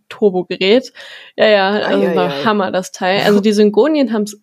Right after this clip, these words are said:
Speaker 1: geliebt und sind ausgerastet fast, würde ich sagen.
Speaker 2: Ach, krass.
Speaker 1: Ähm,
Speaker 2: Dabei brauchen die gar nicht so mega viel Licht.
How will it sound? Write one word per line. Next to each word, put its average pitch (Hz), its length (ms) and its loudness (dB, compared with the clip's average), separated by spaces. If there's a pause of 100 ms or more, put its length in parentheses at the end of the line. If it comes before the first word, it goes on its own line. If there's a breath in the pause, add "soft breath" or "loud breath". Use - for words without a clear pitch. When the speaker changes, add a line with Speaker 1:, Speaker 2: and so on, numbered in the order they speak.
(100)
Speaker 1:
geliebt 247 880 -2
und 226 280 -2
sind 220 360 0 (160)
ausgerastet 180 720 -4
fast, 262 340 -4
würde 269 140 0
ich 277 100 -4
sagen. 277 400 -2 (600 loud breath)
Speaker 2:
Ach, 165 200 -12
krass. 135 360 -14
Speaker 1:
Ähm, 208 840 -4
Speaker 2:
Dabei 147 160 -10
brauchen 226 280 -4
die 165 80 -6
gar 147 120 -8
nicht 143 100 -12
so 151 80 -14
mega 139 280 -10
viel 139 200 -16
Licht. 135 320 -16